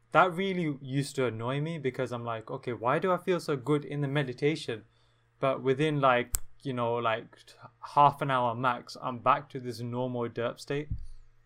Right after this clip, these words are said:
And first of all, <laughs> the issue is that you're ju-, judging that state. But the second of all,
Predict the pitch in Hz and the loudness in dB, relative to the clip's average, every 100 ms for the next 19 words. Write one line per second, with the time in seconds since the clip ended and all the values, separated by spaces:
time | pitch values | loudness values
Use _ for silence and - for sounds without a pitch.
0 | _ _ _ _ _ _ _ _ _ _ | _ _ _ _ _ _ _ _ _ _
1 | _ _ _ - 131 113 156 180 160 127 | _ _ _ -2 -2 4 6 6 2 2
2 | 135 110 127 120 147 147 147 135 123 120 | 2 0 -4 -2 2 2 2 2 0 -4
3 | 117 107 131 139 - 147 147 143 123 123 | -6 -4 -2 0 4 4 4 0 0 -2
4 | - 117 107 107 - - - _ _ _ | -4 -8 -8 -10 -18 -20 -20 _ _ _
5 | _ _ - 139 123 - 180 185 165 143 | _ _ -8 -4 -2 2 2 2 0 0
6 | 113 113 113 | 2 0 -2